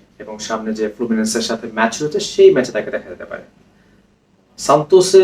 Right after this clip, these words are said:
যোগ দেওয়ার পর তিনি সাত ম্যাচ খেলেছেন, তিন গোল এবং তিন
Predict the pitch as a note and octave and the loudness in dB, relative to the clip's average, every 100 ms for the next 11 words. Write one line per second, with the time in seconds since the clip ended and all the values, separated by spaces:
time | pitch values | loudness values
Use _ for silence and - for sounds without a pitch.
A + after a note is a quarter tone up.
0 | F#3 D#3 D#3+ D3+ E3 D#3+ - D#3 D#3 D3 | 6 2 -2 -2 0 0 0 -2 -2 -4
1 | C#3 - C3+ C#3+ C3+ - D3 C#3+ - F3 | -6 -4 -4 -2 -6 -4 0 0 0 0
2 | F3+ E3+ - - C#3 C#3 B2 C#3 F3+ F#3+ | 0 -4 -8 -4 -2 -2 0 4 6 6
3 | B2+ - - _ C3+ | 2 -2 -4 _ 0